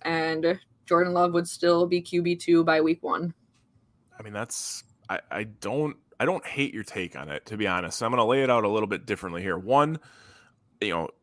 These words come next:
Speaker 2: Jordan Love, unfortunately, had to go through covid, right? Just like everyone else. He lost some of those snaps. He wasn't able to do it. We only saw him in a preseason games this
Speaker 1: Yep.
Speaker 2: year, twenty twenty-one.
Speaker 1: And he got hurt.
Speaker 2: And he got hurt. And it was, I was
Speaker 1: Oh.
Speaker 2: at the game, and it was, I, I didn't feel like he was looking that great in that game, but ultimately, like, it, it just,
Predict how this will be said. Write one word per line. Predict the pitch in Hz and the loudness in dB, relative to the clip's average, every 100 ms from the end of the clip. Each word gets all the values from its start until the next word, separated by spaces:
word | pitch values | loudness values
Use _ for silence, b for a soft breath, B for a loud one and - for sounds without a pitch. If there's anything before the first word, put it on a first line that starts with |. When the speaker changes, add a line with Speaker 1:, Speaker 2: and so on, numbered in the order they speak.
| 107 | -10
Speaker 2:
Jordan | 117 131 160 147 | 4 6 6 6
Love, | 120 110 110 | 6 6 2
unfortunately, | 113 117 113 - 104 98 | -4 2 2 2 -2 0
had | - 110 | 2 2
to | 110 | 2
go | 104 | 2
through | 104 | 0
covid, | 98 92 80 80 | -2 -2 -2 -2
right? | 90 92 | -2 -2
Just | 107 | -4
like | 120 | 0
everyone | 110 107 90 | 2 2 0
else. | 95 | -2
He | 104 | -4
lost | 95 110 117 | 4 4 4
some | 123 | 0
of | 113 | 2
those | 110 | 0
snaps. | - 104 101 | 2 0 0
He | - | 0
wasn't | 101 110 | -4 -4
able | 107 101 | -6 -4
to | |
do | 98 101 | 0 0
it. | |
We | 92 | 2
only | 107 120 | 0 0
saw | - 113 | 2 2
him | 110 | 0
in | |
a | 101 | -4
preseason | - 104 113 101 101 | -4 -4 -4 -6 -2
games | 101 98 98 - - | -2 -2 -4 -6 -10
this | 90 107 87 | -4 -4 0
Speaker 1:
Yep. | 95 | 0
Speaker 2:
year, | 95 92 110 - | 2 0 -2 -6
twenty | 113 110 | -4 -2
twenty-one. | - 110 95 95 95 _ - | -2 -2 0 0 -2 _ -2
Speaker 1:
And | |
he | 190 | 4
got | 185 185 | 4 6
hurt. | 185 180 - 196 _ - | 4 4 0 -18 _ -6
Speaker 2:
And | |
he | 95 | 4
got | 123 | 10
hurt. | 165 113 - - | 10 10 6 -8
And | 101 | -4
it | 101 | 0
was, | 110 104 | 2 2
I | 98 | 2
was | 104 | 4
Speaker 1:
Oh. | |
Speaker 2:
at | 139 | 4
the | 139 | 2
game, | 131 131 123 | 0 0 0
and | |
it | 113 | -2
was, | 98 | -2
I, | 78 101 101 123 | 0 4 6 6
I | |
didn't | 147 147 | 6 2
feel | 156 | 4
like | 143 | 4
he | 147 | 2
was | 123 | 2
looking | 139 135 | 0 2
that | 123 123 | 0 2
great | 117 127 | 2 2
in | 127 | 2
that | 131 120 | -2 -2
game, | 127 143 | -2 0
but | 120 | 0
ultimately, | 92 - 123 110 117 | 0 -2 -6 -2 0
like, | 113 104 | 0 0
it, | 107 - | -2 -4
it | 101 | -6
just, | 101 - | -8 -14